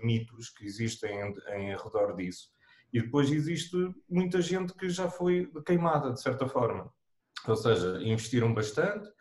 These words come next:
colocaram plataformas, investiram, estavam à espera de mundos e fundos do email marketing, porque nós,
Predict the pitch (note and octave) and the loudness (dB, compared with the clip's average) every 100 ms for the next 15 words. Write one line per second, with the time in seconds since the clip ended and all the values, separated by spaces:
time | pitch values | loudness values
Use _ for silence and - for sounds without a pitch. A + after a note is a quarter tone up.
0 | - _ _ A#2+ A2+ A2+ A#2 A2+ A2 G#2 | -20 _ _ 0 2 4 4 4 2 0
1 | A2 A2 - C3+ D3+ D3+ D3+ D3 B2+ A#2 | -2 -2 0 4 6 6 4 2 2 0
2 | A2+ - A#2+ A#2 A#2 A2+ A2 - G#2+ - | -2 -4 0 2 4 2 2 -2 -4 -2
3 | A2+ A#2 A2+ - A#2 G#2+ A2 A#2 A2+ G#2+ | 0 2 0 0 0 0 2 2 2 -2
4 | - A#2 G2+ G2 G#2 G#2 G#2 G#2 G#2+ - | -4 -4 -4 -6 -6 -4 -4 -2 -2 -2
5 | G2+ F2+ A#2+ - A2 A2 G#2+ G2+ | -6 -6 -10 -10 -4 0 2 0